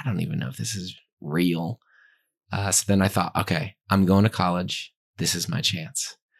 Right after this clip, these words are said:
I'm gonna stop going to church."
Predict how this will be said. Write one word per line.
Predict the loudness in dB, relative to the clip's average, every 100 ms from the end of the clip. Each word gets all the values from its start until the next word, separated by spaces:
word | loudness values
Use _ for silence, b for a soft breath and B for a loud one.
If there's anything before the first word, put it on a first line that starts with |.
| b b b -6
I'm | -2 0
gonna | 0 -2
stop | -2 -2 -4
going | -4 -4 -4 -8 -6
to | -2
church." | -2 -2 -4 -4